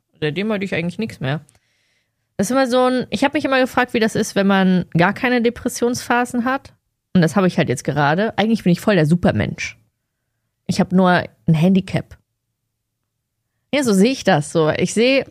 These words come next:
ne, Depressionen sind halt voll das Handicap. So, wenn du als Mensch Depressionen hast und dir vorstellst, wie du bist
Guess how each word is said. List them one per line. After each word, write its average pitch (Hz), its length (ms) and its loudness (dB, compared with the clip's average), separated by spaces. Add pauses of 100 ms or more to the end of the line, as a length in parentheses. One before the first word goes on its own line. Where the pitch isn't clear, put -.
ne, 175 160 2
Depressionen 233 560 0
sind 233 160 0
halt 214 160 0
voll 247 160 -2
das 233 160 -2
Handicap. 202 480 -2 (440)
So, 175 200 -2
wenn 233 160 -2
du 240 120 0
als 185 240 -4
Mensch 262 340 -6
Depressionen 226 540 -4
hast 196 240 -2
und 190 60 0
dir 175 80 0
vorstellst, 196 520 -2
wie 185 60 0
du 165 80 4
bist - 360 -4